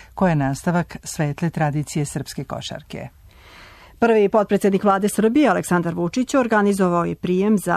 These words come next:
Speaker 2: atletičare koji su učestvovali na svetskom prvenstvu u Moskvi i osvojili dve bronzane medalje.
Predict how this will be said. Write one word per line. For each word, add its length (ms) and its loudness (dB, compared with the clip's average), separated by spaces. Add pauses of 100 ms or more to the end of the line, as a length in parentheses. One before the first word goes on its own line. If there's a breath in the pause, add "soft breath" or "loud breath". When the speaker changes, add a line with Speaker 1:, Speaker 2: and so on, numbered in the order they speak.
Speaker 2:
atletičare 600 -2 (280 loud breath)
koji 160 2
su 200 0
učestvovali 680 0
na 160 -2
svetskom 360 -2
prvenstvu 520 -2
u 40 2
Moskvi 440 -4
i 120 0
osvojili 420 0
dve 200 -2
bronzane 460 -4
medalje. 400 -8